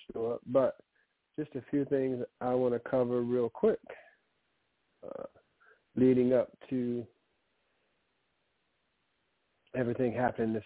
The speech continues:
first weekend of March. So let's start on the basketball court. Uh, first of all, you got women's college tournaments all over the globe this weekend. S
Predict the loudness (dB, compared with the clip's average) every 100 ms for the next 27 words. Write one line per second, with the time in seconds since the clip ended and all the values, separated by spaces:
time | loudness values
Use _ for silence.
0 | 0 2 2 -2 -2 -2 -2 -2 -2 0
1 | 0 0 -6 -10 -12 -12 -18 _ _ _
2 | 2 2 2 -2 -6 -20 _ _ _ 2
3 | 2 4 6 6 6 2 -2 -2 -2 -4
4 | -4 0 2 0 0 0 0 -4 _ _
5 | _ _ _ _ _ _ -20 _ _ _
6 | _ -14 -14 -14 -18 0 2 2 2 2
7 | 2 0 -2 -4 -4 -2 -2 -2 -4 -8
8 | -16 _ _ -6 -2 0 0 -2 -4 0
9 | 0 0 -2 -10 _ _ _ _ -6 0
10 | 4 4 4 2 2 4 4 4 -2 2
11 | 4 6 6 6 2 -4 -20 _ -2 2